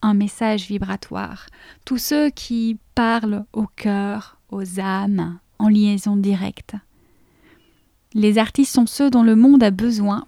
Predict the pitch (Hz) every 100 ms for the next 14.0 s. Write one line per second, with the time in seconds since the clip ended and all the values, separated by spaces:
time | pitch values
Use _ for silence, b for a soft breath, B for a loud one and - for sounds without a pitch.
0 | _ - 214 196 311 320 - 226 233 247
1 | 190 185 - 269 254 - 208 214 B B
2 | _ 220 - - - 262 - 233 240 -
3 | 175 175 185 254 - 185 226 269 214 185
4 | - - 190 185 180 196 214 208 202 247
5 | 190 - 170 175 170 190 247 - - -
6 | - - - _ _ _ _ _ _ _
7 | b b b - 208 208 - 196 190 202
8 | 262 240 214 - 214 202 - 247 233 208
9 | - 202 190 185 240 - 247 - 226 269
10 | b b b - 208 196 208 196 269 262
11 | 220 - 180 190 277 - - - 226 -
12 | 247 208 262 269 185 175 - 247 247 190
13 | 190 - - 214 202 - 226 - -